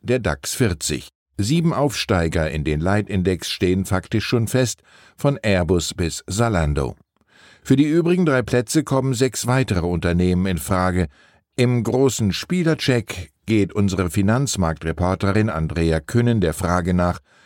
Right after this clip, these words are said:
ob Neuzugänge die erhoffte Dynamik in den Index bringen, und analysiert, welche Chancen sich für Aktionäre bieten.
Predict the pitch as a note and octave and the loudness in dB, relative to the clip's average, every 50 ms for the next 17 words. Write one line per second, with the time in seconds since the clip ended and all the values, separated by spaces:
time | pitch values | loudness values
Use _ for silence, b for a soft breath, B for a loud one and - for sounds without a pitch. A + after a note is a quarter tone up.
0 | b b b b B2 A2+ - C#3 C#3 C3 C3 C3+ B2+ - - - D3 B2 C3 C3+ | b b b b -4 -2 0 0 0 2 2 2 0 0 0 -2 0 2 2 2
1 | C3+ C#3+ D3+ D#3 C#3 C3+ D3 C#3 G#2 C3 A2+ - G#2+ F2+ D#2 - - G2+ F#2+ E2+ | 2 2 2 0 0 0 0 0 2 0 0 0 -2 -2 -2 -2 -4 -4 -2 0
2 | G#2+ G#2+ A2+ A#2 A2+ A2 G#2+ G2+ F2+ - - E2+ E2+ E2 E2 F2 - - A2 G#2+ | 0 2 2 2 2 4 2 2 0 0 -2 -2 -2 0 0 -2 0 -2 -2 0
3 | F#2 G2 F#2 D#2+ - - - - G2 G2 G2 G2+ F#2 D#2 b b b b b b | 2 0 0 -2 -6 -10 -4 0 2 4 4 4 2 2 b b b b b b
4 | b b - C3 - - C#3+ D#3 E3 D#3+ D#3 E3+ D3 A2+ A2+ A#2+ G#2+ F#2+ D#2 - | b b -2 -2 0 0 0 2 2 2 2 2 0 0 2 2 4 2 2 0
5 | - E2 E2+ G2 A2 A2+ - D3+ - - C3 A2 F#2+ F2 - F#2+ E2+ D2+ F2+ F2 | -4 0 2 2 2 2 0 -2 -2 0 0 0 0 0 0 -2 0 0 0 -2
6 | D#2+ - - G#2 F2 - F2 D2+ - - - C3+ B2+ A2 F2 D#2 C#2 C#2+ C2 D2+ | -2 -2 -2 -2 -2 -2 -2 -6 -6 -4 -2 0 2 2 2 2 0 -4 -4 -4
7 | D2 C2 - - C2 - | -6 -6 -6 -8 -10 -10